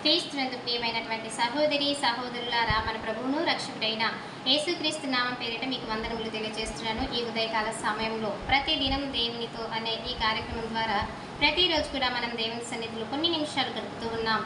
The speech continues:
అలాగే ఈ రోజు కూడా మనం దేవుని సన్నిధిలో కొన్ని నిమిషాలు గడుపుదాం. ప్రియమైనటువంటి దేవుని ప్రజలారా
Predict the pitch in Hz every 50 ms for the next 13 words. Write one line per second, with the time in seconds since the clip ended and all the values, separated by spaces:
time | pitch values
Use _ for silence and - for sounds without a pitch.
0 | 214 214 220 226 226 226 233 269 311 392 - - - - - - - 339 359 381
1 | 370 359 359 - - 294 269 269 262 254 254 262 262 254 247 240 247 247 247 247
2 | - 262 240 233 - 240 226 220 226 226 226 - 302 349 381 370 339 320 320 -
3 | - 277 247 247 247 233 226 - 226 226 233 226 214 233 - - - 359 392 403
4 | 403 359 330 302 277 269 262 262 262 254 240 233 233 240 240 240 - 226 220 -
5 | 240 240 240 226 214 220 247